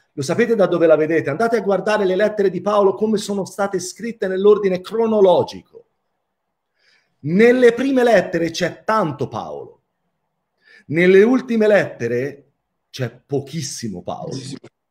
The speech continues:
Speaker 1: La crescita è: io devo diminuire,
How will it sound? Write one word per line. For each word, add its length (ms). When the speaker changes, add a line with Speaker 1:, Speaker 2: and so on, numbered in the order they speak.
Speaker 1:
La 260
crescita 800
è: 380
io 360
devo 220
diminuire, 840